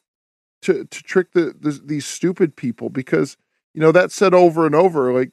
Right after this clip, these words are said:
you know, men-, mental health, mental health, mental health. We, well, we do have a problem in this country with mental health,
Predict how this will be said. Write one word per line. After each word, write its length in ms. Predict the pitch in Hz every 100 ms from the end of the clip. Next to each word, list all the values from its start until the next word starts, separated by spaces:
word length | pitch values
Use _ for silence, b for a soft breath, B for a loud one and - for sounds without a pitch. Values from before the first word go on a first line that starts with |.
| 101
you 100 | 135
know, 120 | 135
men-, 280 | 135 196 220
mental 280 | 175 190 143
health, 300 | 135 101 -
mental 260 | 170 -
health, 260 | 113 131 -
mental 300 | 156 156 127
health. 160 | 117 - _ _ -
We, 120 | 170 196
well, 200 | 196 202
we 140 | 208
do 180 | 214 302
have 120 | 247
a 60 | 175
problem 560 | - 180 226 208 147
in 80 | 131
this 140 | 127
country 340 | - 165 - 135
with 140 | 127
mental 340 | 135 143 127 110
health, 320 | 180 170